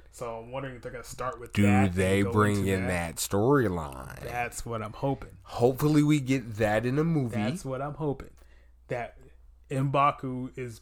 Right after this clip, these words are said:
Speaker 1: Black Panther for a minute in the movie, and then halfway later, Shuri fights for it and fights him for it, and beats him for it,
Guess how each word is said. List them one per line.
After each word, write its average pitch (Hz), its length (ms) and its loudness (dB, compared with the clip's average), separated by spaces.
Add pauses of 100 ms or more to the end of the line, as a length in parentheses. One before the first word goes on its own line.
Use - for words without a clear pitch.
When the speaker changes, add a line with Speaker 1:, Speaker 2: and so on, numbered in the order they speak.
(140)
Speaker 1:
Black 127 260 -6
Panther 131 320 -8
for 135 300 -2
a 135 40 -2
minute 127 500 -8 (480)
in 117 200 -16
the 131 80 -10
movie, 120 540 -8 (580)
and 127 220 -4
then 117 160 -8
halfway 120 540 -4
later, 120 560 -6 (680)
Shuri 123 500 -4
fights 120 400 -4
for 165 380 0
it 226 160 -4 (580)
and 113 140 -14
fights 113 340 -10
him 135 220 -6
for 202 320 0
it, 247 80 -6 (760)
and 120 180 -12
beats 120 240 -10
him 165 80 -2
for 208 360 -2
it, 262 120 -10